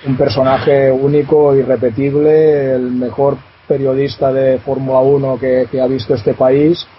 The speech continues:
y que lamentablemente ha acabado arruinado varias veces a lo largo de su vida intentando hacer un producto de calidad y como Dios manda, y ahora que llega la Alonsomanía, el boom y tal,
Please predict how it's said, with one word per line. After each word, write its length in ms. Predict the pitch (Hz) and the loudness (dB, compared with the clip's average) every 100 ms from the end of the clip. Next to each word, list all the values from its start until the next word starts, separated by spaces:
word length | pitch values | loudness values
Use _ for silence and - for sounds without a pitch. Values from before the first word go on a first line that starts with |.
| _ _ | _ _
y 120 | 156 | -4
que 140 | 143 143 | -2 -2
lamentablemente 920 | 131 127 127 143 151 151 156 151 156 | -2 -2 -2 0 2 2 0 -2 0
ha 60 | 156 | 0
acabado 420 | 147 147 147 147 | 0 2 2 2
arruinado 480 | 143 143 139 147 147 | 0 -2 -2 0 0
varias 300 | 143 147 131 | 0 0 0
veces 380 | 151 139 135 | -2 0 -4
a 80 | 131 | -2
lo 100 | 135 | 0
largo 280 | 135 139 143 | 0 2 0
de 40 | |
su 160 | 120 135 | -2 -4
vida 240 | 147 143 131 | -2 0 -2
intentando 560 | 123 127 123 135 139 | -4 -6 -2 0 0
hacer 380 | 135 147 139 135 | -2 0 0 0
un 140 | 135 135 | -2 -4
producto 680 | - 139 143 - 131 127 123 | 0 2 0 0 -2 0 0
de 120 | 123 | -2
calidad 440 | 127 123 131 143 | -2 0 2 2
y 40 | 131 | 0
como 220 | 131 135 | -2 -2
Dios 220 | 135 123 | -2 -2
manda, 440 | 143 151 151 170 190 - - - | 0 0 0 0 -2 -10 -20 -6
y 80 | 127 | 0
ahora 260 | 135 147 151 | 2 2 4
que 120 | 151 | 4
llega 280 | 147 143 143 | 4 2 2
la 80 | |
Alonsomanía, 840 | 139 135 131 135 131 135 151 143 135 | 0 -2 -4 -4 -4 -2 -2 2 0
el 120 | 127 | 0
boom 380 | 139 151 139 135 | 2 2 2 -4
y 60 | |
tal, 380 | 135 160 180 208 | -2 0 0 -2